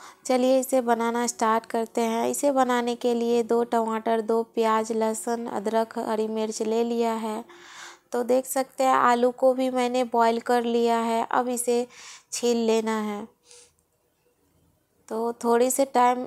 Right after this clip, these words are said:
इसको, छोटे वाले आलू है तो छीलने में व-, लगेगा, but कोई नहीं, तब तक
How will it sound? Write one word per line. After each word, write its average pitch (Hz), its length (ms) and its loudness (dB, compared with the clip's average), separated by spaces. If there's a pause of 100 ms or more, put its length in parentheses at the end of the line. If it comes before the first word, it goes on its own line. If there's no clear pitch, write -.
(120)
इसको, 254 400 0
छोटे 240 380 0
वाले 254 280 4
आलू 247 300 4
है 247 300 2 (360)
तो 233 220 -2 (260)
छीलने 240 420 0
में 262 180 0
व-, 240 580 -6
लगेगा, 226 600 2 (760)
but 233 100 0 (420)
कोई 233 260 0
नहीं, 214 280 -8 (1080)
तब 220 120 -4 (140)
तक 247 260 -2